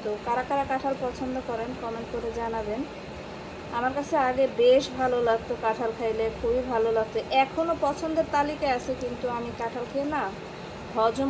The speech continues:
করতে পারি না, এই হয়েছে আমার সমস্যা। এই তো, তারপরও খাবো, যেহেতু মেডিসিন ছাড়া কাঁঠাল। আগামীতে তো ভাগ্যে বেঁচে থাকি কি না জানি না, ভাগ্যে থাকলে তো খাবো,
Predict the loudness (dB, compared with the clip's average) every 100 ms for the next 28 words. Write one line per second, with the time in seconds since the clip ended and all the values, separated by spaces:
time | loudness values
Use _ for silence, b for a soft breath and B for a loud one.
0 | 2 2 2 2 2 2 0 -2 0 -2
1 | -2 -2 -2 -4 -6 -6 -4 -4 -4 -4
2 | -4 -6 -10 -12 -12 -12 -12 -12 -12 -10
3 | -10 -10 -8 -4 -4 -4 -2 -2 0 0
4 | 0 -2 -6 0 0 0 -2 -2 2 2
5 | 2 0 2 2 2 0 -4 -2 6 8
6 | 8 8 6 4 6 4 4 2 -6 -10
7 | -10 -10 -10 -10 -2 2 8 6 6 2
8 | 2 4 4 4 0 2 4 6 4 4
9 | 4 4 0 4 4 4 -4 -2 0 4
10 | 4 4 0 0 2 2 0 2 2 2
11 | -2 -2 -2 6 6 6